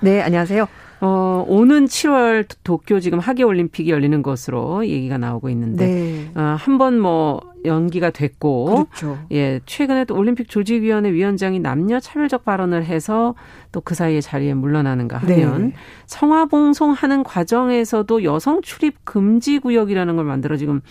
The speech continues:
Speaker 2: 이게 또 논란이 되고 있지 않습니까?
Speaker 1: 네,
Speaker 2: 말도
Speaker 1: 맞습니다.
Speaker 2: 많고 탈도 많은 지금
Speaker 1: 네.
Speaker 2: 도쿄 올림픽인데,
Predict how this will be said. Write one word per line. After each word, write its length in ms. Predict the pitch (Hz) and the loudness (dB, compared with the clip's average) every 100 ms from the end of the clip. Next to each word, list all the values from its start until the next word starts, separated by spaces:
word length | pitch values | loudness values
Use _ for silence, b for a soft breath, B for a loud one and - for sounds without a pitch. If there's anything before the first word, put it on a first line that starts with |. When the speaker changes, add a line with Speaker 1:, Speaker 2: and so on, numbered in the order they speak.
| B B B B B - | B B B B B -4
Speaker 2:
이게 140 | 233 | -2
또 120 | 233 | 0
논란이 340 | 180 156 156 151 | 0 2 2 0
되고 180 | 139 | -2
있지 160 | 131 151 | -4 -4
않습니까? 400 | 147 123 147 175 | -4 -2 -2 0
Speaker 1:
네, 60 | 135 | 0
Speaker 2:
말도 280 | 156 214 | 0 2
Speaker 1:
맞습니다. 220 | 233 214 156 | 2 0 -2
Speaker 2:
많고 180 | 185 180 | -4 -6
탈도 280 | - 196 | -6 -4
많은 320 | 180 143 165 147 | -2 0 0 -2
지금 480 | 143 127 131 220 262 - | -4 -4 -2 -2 -4 -4
Speaker 1:
네. 140 | 170 165 | -2 -2
Speaker 2:
도쿄 220 | 147 170 | 0 0
올림픽인데, 800 | 147 147 147 131 127 131 208 | 2 0 -2 -2 -2 0 -2